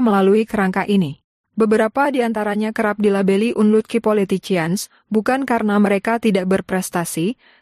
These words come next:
tetapi karena kombinasi pilihan kendaraan politik, struktur partai, dan timing yang kurang tepat.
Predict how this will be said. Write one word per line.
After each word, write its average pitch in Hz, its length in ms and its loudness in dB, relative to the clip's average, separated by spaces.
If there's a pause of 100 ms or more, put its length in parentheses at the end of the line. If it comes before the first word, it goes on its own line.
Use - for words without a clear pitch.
tetapi 226 400 0
karena 233 480 -2
kombinasi 214 560 2
pilihan 202 400 2
kendaraan 208 560 0
politik, 185 560 0
struktur 233 560 -2
partai, 180 560 -2 (160)
dan 196 240 2
timing 214 400 2
yang 208 160 4
kurang 190 320 0
tepat. 196 320 -4